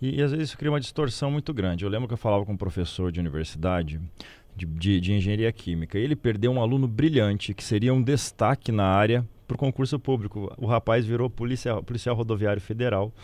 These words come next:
e era um excelente engenheiro químico. Então perde-se muito talento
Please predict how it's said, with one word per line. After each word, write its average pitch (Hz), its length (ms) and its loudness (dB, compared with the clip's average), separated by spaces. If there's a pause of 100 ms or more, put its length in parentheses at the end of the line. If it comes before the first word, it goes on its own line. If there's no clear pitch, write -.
(280)
e 101 100 4
era 107 100 4
um 110 40 2
excelente 98 580 2 (100)
engenheiro 82 460 0
químico. 73 480 -10
Então 107 200 -4
perde-se 135 720 2
muito 110 300 2
talento 104 640 4